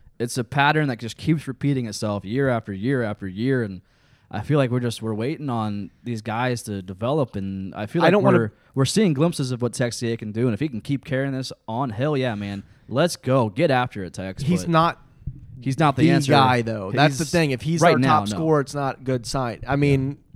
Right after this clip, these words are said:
Speaker 1: Yeah.
Speaker 2: he's, he's gonna be a great supporting role piece that can score goals when needed. Um,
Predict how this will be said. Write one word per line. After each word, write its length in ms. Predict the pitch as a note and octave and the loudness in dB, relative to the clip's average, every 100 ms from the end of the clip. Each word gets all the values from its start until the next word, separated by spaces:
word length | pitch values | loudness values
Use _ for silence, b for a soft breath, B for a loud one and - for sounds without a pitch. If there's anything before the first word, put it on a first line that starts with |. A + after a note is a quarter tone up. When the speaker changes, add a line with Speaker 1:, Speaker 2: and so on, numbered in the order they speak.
| - | -10
Speaker 1:
Yeah. 80 | |
Speaker 2:
he's, 320 | D3 D#3+ C#3+ B2 _ - | -2 -2 -2 -12 _ -8
he's 160 | C#3+ | -6
gonna 160 | C#3+ E3+ | -4 -4
be 140 | D#3 | -2
a 40 | D3 | -4
great 320 | A2+ C3 D3 | -2 -2 -2
supporting 480 | - B2+ C#3 C#3+ C3 | -6 -8 -2 0 0
role 240 | A#2+ B2 | -2 -2
piece 440 | C3 D3 D#3 - - - B B B B | -2 -2 -4 -6 -12 -14 B B B B
that 140 | A#2 | -6
can 80 | B2 | -6
score 280 | A#2+ C#3+ C3 | -4 0 2
goals 280 | B2 C3 B2 | 2 2 0
when 160 | B2 | -4
needed. 340 | A#2 A#2 C#3 E3+ _ _ _ _ - | -2 -2 -2 -4 _ _ _ _ -14
Um, 560 | - A2+ A2 A2 A2 G#2+ | -6 -4 -2 -4 -8 -12